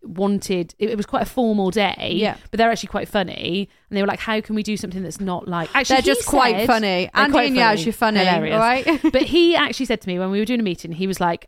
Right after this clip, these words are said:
Speaker 1: "I want fireworks." And I was like, "You're basic. You
Speaker 2: <laughs>
Speaker 1: keep having fireworks."
Speaker 2: Oh.
Speaker 1: He had fireworks at the
Speaker 2: Gender
Speaker 1: baby
Speaker 2: of,
Speaker 1: shower. Like,
Speaker 2: yeah.
Speaker 1: he, I was like, "Stop doing fireworks. Let's do something else." And he was like, "If you can find something else with the same budget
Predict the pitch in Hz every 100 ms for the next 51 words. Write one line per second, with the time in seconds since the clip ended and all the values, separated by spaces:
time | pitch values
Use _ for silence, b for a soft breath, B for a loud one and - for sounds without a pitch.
0 | - 208 - - 156 - - - 220 233
1 | 220 214 180 _ 202 202 190 156 - -
2 | - b b b b 220 220 311 330 277
3 | 277 262 208 175 165 180 381 453 508 494
4 | 453 403 370 381 440 381 427 415 370 -
5 | 302 330 - 240 330 320 240 202 233 214
6 | 208 185 180 220 214 202 - 247 285 269
7 | - - - 381 370 277 175 170 175 214
8 | 220 208 208 202 165 180 196 - 196 226
9 | 247 294 302 302 254 269 196 175 - -
10 | _ _ _ _ - 220 214 - 202 240
11 | 247 214 190 - 196 220